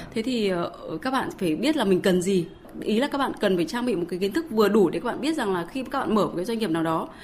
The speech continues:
khi các bạn khởi nghiệp, có thể là mở doanh nghiệp hoặc là khởi nghiệp đơn giản là một cái shop quần áo thì cũng không có gì phải ghê gớm cả, bởi vì là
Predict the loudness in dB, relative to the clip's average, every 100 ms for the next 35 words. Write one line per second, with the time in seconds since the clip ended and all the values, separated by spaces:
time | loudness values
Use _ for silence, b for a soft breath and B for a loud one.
0 | B -2 -2 0 2 6 4 2 B B
1 | -2 0 2 4 2 2 0 0 0 0
2 | -2 -2 0 2 2 0 0 -2 -2 -2
3 | -4 -4 -2 0 2 2 0 -4 -2 -2
4 | -2 -2 0 2 0 -2 0 0 0 0
5 | -2 -2 0 0 0